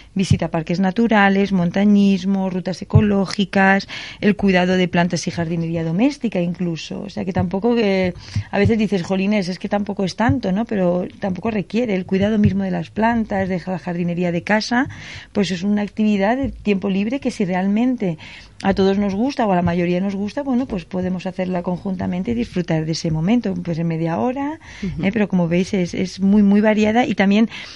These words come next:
Speaker 1: muy, o muy cortita o muy larga, depende de, del tiempo del que dispongamos, lo podemos adaptar.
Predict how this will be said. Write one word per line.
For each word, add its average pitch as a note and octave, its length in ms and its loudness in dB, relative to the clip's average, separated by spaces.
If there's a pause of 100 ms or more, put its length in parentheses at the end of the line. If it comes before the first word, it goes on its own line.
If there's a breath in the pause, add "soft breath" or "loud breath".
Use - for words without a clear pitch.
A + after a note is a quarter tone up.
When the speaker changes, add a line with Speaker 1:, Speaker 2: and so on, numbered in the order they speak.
(200 loud breath)
Speaker 1:
muy, G#3+ 340 6
o G3+ 60 2
muy G3 160 4
cortita A3+ 440 2
o C4 40 2
muy G3 160 2
larga, G3 360 0
depende D#3+ 460 -2
de, D#3+ 360 -2
del F3 320 -4
tiempo F3+ 240 -2
del F#3 140 0
que F#3 100 0
dispongamos, F#3 600 -2
lo G#3+ 100 -4
podemos F3 360 0
adaptar. D#3 460 -4